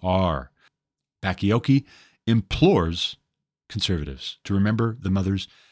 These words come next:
a la Abigail Adams. If conservatives cannot be motivated by what may resonate as a feminist position, maybe they can remember that patriotism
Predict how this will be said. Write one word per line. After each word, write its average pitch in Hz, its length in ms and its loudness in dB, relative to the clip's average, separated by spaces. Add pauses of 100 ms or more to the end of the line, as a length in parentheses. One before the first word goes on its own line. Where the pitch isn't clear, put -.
(260)
a 101 100 -2
la 98 160 -2 (340)
Abigail 90 420 -2
Adams. 80 440 -6 (200)
If 117 140 -2
conservatives 165 600 0
cannot 107 580 0
be 127 100 2
motivated 95 500 0
by 82 200 -6
what 90 360 -6
may 92 240 -4
resonate 82 540 -4
as 76 140 -6
a 76 80 -4
feminist 113 420 -2
position, 92 420 0
maybe 127 300 2
they 104 160 0
can 82 160 -6
remember 90 300 0
that 85 160 -6
patriotism 78 760 -4